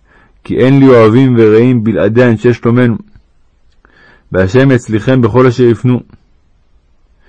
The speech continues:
גם אני פורס בשלום גיסי ומחותני, הלא הוא הרבני המופלא, כבוד מורנו הרב אפרים, עם שלום זוגתו וצריך על הצו,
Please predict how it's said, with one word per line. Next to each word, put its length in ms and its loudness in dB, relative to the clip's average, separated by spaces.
גם 200 2
אני 120 2
פורס 400 0
בשלום 380 -4
גיסי 340 -4
ומחותני, 720 -2
הלא 200 0
הוא 100 4
הרבני 440 0
המופלא, 480 0
כבוד 280 0
מורנו 320 0
הרב 160 2
אפרים, 440 0
עם 140 -4
שלום 240 -2
זוגתו 560 -2
וצריך 280 -4
על 80 0
הצו, 220 -2